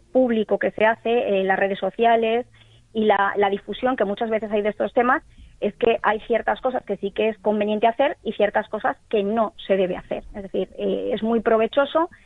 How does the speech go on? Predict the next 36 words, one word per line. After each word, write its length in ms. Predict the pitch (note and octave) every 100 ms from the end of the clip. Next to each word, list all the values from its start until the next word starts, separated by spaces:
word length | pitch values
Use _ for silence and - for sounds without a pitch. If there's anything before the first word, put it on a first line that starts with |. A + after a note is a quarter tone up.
| _ _ _
el 140 | G#3 G#3+
poder 260 | A3 A3
trabajar, 480 | A3+ A3+ G#3+ C4+ C4+
¿no? 160 | A#3+ D4
estrechamente, 680 | C4 A3+ - A3 A3+ A3 G#3
eh, 540 | G#3 G3+ G3+ G3+ F3+ -
entre 320 | G#3+ G#3 G#3+
profesionales 800 | G#3+ G#3 G#3+ - G#3+ B3+ D4 G4 - _
y, 440 | A3 G#3+ G3+ G3+ -
y 80 | A#3
de 60 | G#3+
alguna 300 | G#3 A3+ A3+
manera, 440 | A3+ A#3 A#3 G3+ _ _ - - - - _
pues, 180 | A3+ A3
eh, 360 | - G#3+ G#3 G3+
referirnos 520 | G#3+ - B3+ C#4 C4
al 120 | B3 G#3+
suicidio 400 | G#3 C#4 C4+ G3+
como, 260 | G3+ G#3+
como 240 | G#3+ G#3 A3
un 160 | C4
hecho, 300 | C4+ - B3+
¿no? 160 | B3+ G#4
Y 140 | C4 A3
no 160 | A3+
como 260 | B3 A#3 A3+
un 180 | A3+ A3+
logro. 320 | C4 C#4 G4+
O 80 | E4+
sea, 100 | G#3
no 80 | A3
estamos 300 | A3+ A3 A3
hablando 420 | G#3+ A3 G#3+ G#3
de 140 | G#3
que 80 | G#3+
esto 320 | - G#3+ G#3